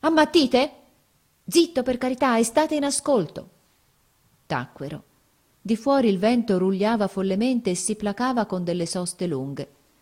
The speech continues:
Tutta la foresta si torceva, sibilando con degli spasimi lamentosi,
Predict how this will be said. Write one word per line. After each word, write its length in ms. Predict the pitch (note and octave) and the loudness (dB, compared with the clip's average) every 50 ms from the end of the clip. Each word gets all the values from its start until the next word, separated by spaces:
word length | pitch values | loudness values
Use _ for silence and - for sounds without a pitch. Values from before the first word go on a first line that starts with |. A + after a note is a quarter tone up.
| _ _ _ _ | _ _ _ _
Tutta 300 | - D#4+ D4 - - G3 | -8 -8 -6 -2 -2 -2
la 100 | F3+ F3+ | -2 -2
foresta 460 | F3+ - C4+ D4+ C#4+ C4 - - G#3+ | -4 -4 -2 -2 -2 -4 -4 -6 -6
si 180 | G3 - A3 G#3 | -6 -4 -6 -6
torceva, 580 | - - - - - - - E3+ D#3+ D#3 D#3 | -6 -6 -8 -8 -8 -6 -6 -4 -4 -4 -4
sibilando 680 | D3+ - - F#3+ E3+ F#3+ G3 G3+ A3+ B3 B3 A3+ G3+ F#3 | -4 -4 -4 -4 -4 -4 -4 -2 -2 -2 -2 -2 -2 -2
con 220 | F#3 - F3+ F3+ F3 | -2 -4 -4 -4 -4
degli 240 | F3+ F3+ F3+ F#3 F#3 | -4 -4 -4 -4 -6
spasimi 640 | - - - - A3 A3+ G#3+ G#3 G#3 G3 F#3+ F#3 | -6 -8 -6 -4 -2 -2 -2 -2 -2 -4 -2 -2
lamentosi, 760 | F#3+ F#3 F#3 F#3 F#3 F3+ F3 - D#3 C3 C#3 C#3 - - - | -2 -4 -4 -4 -6 -6 -6 -6 -6 -6 -6 -6 -8 -10 -12